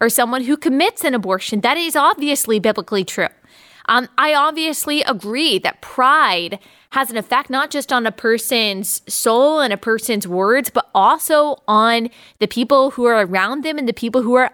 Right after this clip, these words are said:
under their leadership. But when we're talking about,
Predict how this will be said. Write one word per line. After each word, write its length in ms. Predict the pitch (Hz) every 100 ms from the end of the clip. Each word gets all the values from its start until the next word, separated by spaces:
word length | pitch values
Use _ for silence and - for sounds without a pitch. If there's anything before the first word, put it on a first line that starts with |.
| -
under 360 | 202 208 226 233
their 200 | 247 226
leadership. 680 | 233 320 320 - - - - - - -
But 680 | 185 - 349 302 - - - - _
when 240 | 220 262 277
we're 140 | 262
talking 580 | - 269 330 349 330 254
about, 720 | 196 180 170 160 160 - -